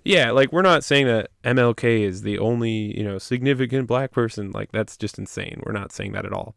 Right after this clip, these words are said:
But we do celebrate his work, and we think this letter is a wonderful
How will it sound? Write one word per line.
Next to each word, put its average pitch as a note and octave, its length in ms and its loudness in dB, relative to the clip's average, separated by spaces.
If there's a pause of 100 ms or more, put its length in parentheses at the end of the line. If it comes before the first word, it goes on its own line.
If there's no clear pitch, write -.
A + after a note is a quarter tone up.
But C3+ 220 4
we C3+ 120 0
do E3+ 140 -2
celebrate B2 580 0
his A#2+ 160 -4
work, - 420 -4
and A2+ 160 -2
we G#2+ 120 -2
think A2 240 -6
this - 200 -8
letter G2 360 -4 (500)
is G#2+ 180 -2
a G2+ 60 -4
wonderful G2 680 -6